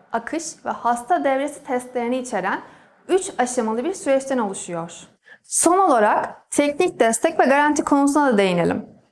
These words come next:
Biovent, Biosiz Biyomedikal tarafından iki yıl garanti kapsamındadır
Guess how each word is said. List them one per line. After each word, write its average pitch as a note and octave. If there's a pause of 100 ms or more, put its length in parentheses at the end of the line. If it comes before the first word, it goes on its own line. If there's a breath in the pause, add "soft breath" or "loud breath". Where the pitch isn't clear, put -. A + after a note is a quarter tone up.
(440 soft breath)
Biovent, C#4
Biosiz D4+
Biyomedikal D4
tarafından A3 (120)
iki C#4+
yıl D#4+
garanti C4+
kapsamındadır E3+